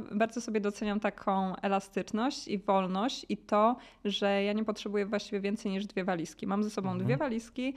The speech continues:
Speaker 1: i jeżeli pojawi się jakaś, jakaś fajna, mm, jakiś fajny business opportunity na drugim końcu świata, e, Chiny, Kanada,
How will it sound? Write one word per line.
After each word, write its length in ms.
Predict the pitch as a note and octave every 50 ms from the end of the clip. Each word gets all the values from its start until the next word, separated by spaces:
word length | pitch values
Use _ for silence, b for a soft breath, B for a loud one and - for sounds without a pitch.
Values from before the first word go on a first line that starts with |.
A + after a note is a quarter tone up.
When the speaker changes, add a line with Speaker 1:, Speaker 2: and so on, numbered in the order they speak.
| B B B B B _ -
Speaker 1:
i 320 | G3+ G#3 G#3 G#3 G#3 G3 -
jeżeli 380 | G3+ G#3 G3+ G3+ G#3+ G#3 G#3 G3+
pojawi 380 | G#3 - G#3 G#3 G#3+ G3+ G#3 G#3+
się 400 | - - G3+ G3 G3 F#3+ F#3+ -
jakaś, 760 | - G3+ G#3 G3+ G3+ G#3 - G3+ F#3+ F#3+ F#3+ - - - - G#3+
jakaś 320 | G3 G3 - G3+ G3 -
fajna, 680 | - - G#3 G#3+ G#3 G3+ G3 F#3+ F#3+ F#3+ F#3+ F#3+ F#3+ - -
mm, 360 | G3 G3 F#3+ F#3 F#3+ F#3+ F#3 - - _ _ _ _ _ -
jakiś 200 | G3+ F#3+ - -
fajny 200 | - G#3 G3+ G3+
business 300 | F#3 G3+ G3 G#3 G3 -
opportunity 640 | G3 - G3 F#3+ - G#3 F#3 F3+ F3 - F3+ F3+ - B B B B
na 100 | - F3+
drugim 260 | F3+ F#3+ G3+ G#3 G3+
końcu 260 | - - F#3+ F#3+ - F#3+
świata, 520 | - - F#3 F3 F3 - F3 F3+ G3+ A3 B B B B B B
e, 600 | - - F#3+ F#3 F#3 F#3 F#3 F#3 F#3 F#3 F#3 F#3 F3+ F#3+
Chiny, 760 | F#3+ - - G#3+ G3 F#3+ F#3 F#3 F#3 F3+ F3+ F3+ F3+ F3+ F3+ F3+
Kanada, 840 | - - G#3 F#3+ F#3+ F#3 F3+ E3+ F#3 F3+ F3+ F3 F3 F3+ F3+ F#3 F#3